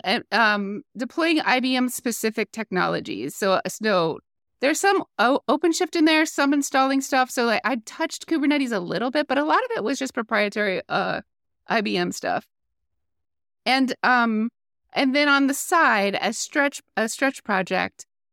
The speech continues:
I would make I B M Cloud YouTube videos. And so I made seven of these. And those I B M Cloud videos are Lightboard videos where there's a, a studio on the campus here in Austin, Texas. And I would drive to the studio and there's a, a production team, like, at least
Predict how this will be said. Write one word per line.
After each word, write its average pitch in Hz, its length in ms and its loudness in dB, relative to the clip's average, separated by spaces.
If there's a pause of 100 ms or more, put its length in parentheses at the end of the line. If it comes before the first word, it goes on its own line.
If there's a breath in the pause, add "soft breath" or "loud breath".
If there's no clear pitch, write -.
(120)
I 226 140 2
would 226 180 0
make 220 360 -4
I 220 180 0
B 220 140 -4
M 214 140 -2
Cloud 185 360 -2
YouTube 165 440 -8
videos. 117 540 -12
And 185 120 -10
so 214 80 -2
I 220 40 0
made 220 240 -4
seven 226 500 -4
of 165 140 -10
these. 120 480 -12 (340)
And 214 180 0
those 254 280 2
I 240 100 2
B 269 100 0
M 254 80 -2
Cloud 254 280 -2
videos 190 400 -2 (100)
are 170 120 -2
Lightboard 165 480 -6
videos 135 360 -8
where 180 100 -8
there's 170 220 -2
a, 151 280 -6 (120)
a 143 120 -6
studio 190 580 -6
on 156 140 -6
the 156 60 -8
campus 147 400 -10
here 165 200 -6
in 135 120 -6
Austin, 127 380 -6
Texas. - 520 -10
And 123 120 -6
I 117 80 -6
would 117 120 -10
drive 135 260 -4
to 139 80 -6
the 147 140 -10
studio 120 600 -8 (280)
and 160 160 -6
there's 151 240 0
a, 123 320 2 (100)
a 170 80 -6
production 202 480 -4
team, - 380 -12 (100)
like, - 300 -10
at 185 120 -6
least 190 220 -8